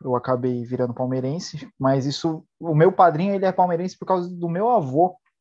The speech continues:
materno, que eu não conhecia, ele faleceu quando minha mãe era criança ainda, mas ele era palmeirense, passou isso pro meu padrinho e o meu padrinho passou pra mim. Aí é o que o Stella falou, após a gente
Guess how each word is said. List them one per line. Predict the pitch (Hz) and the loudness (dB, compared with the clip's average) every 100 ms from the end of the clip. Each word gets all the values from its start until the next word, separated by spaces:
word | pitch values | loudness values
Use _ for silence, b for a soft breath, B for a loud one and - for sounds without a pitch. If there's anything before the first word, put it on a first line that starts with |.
| _ _ _ | _ _ _
materno, | - 131 123 143 156 170 | -6 -4 -2 0 -2 -2
que | 151 | -8
eu | 147 | -2
não | 156 170 151 | 0 -2 -4
conhecia, | 147 135 - 170 | -6 -6 -4 -2
ele | 143 | -2
faleceu | - 135 131 - 135 | -2 -2 -2 -4 -6
quando | 135 135 | -6 -6
minha | 135 131 | -4 -2
mãe | 131 | -2
era | 127 | -4
criança | - 131 143 160 - 135 | -6 -4 -2 -4 -4 -4
ainda, | 170 | -4
mas | 165 139 | -4 -2
ele | 143 139 | 0 2
era | 139 | 2
palmeirense, | 135 143 143 143 175 214 - _ b b b b | 2 0 0 -2 -2 -6 -10 _ b b b b
passou | 147 139 - 160 | 0 0 4 4
isso | 151 - | 4 -4
pro | 147 | -2
meu | 151 | -2
padrinho | 147 165 156 156 190 220 226 | 2 2 2 0 -2 -4 -6
e | 226 | -4
o | |
meu | 220 233 | -2 2
padrinho | 247 220 220 220 | 2 2 -2 -2
passou | 220 220 | -4 -4
pra | 220 247 | -4 -2
mim. | 180 156 _ b b b b b b b - - | -2 -6 _ b b b b b b b -16 -2
Aí | 147 156 196 | 4 6 8
é | 220 | 6
o | 214 | 4
que | 220 | 2
o | 240 | -2
Stella | - 233 | 4 2
falou, | 226 240 208 180 143 - | 4 2 4 2 0 -6
após | 139 - 180 240 277 262 220 170 | -10 -2 2 4 4 2 0 -2
a | 170 | -6
gente | 170 156 - 185 175 151 147 | -8 -12 -10 -6 -4 -4 -6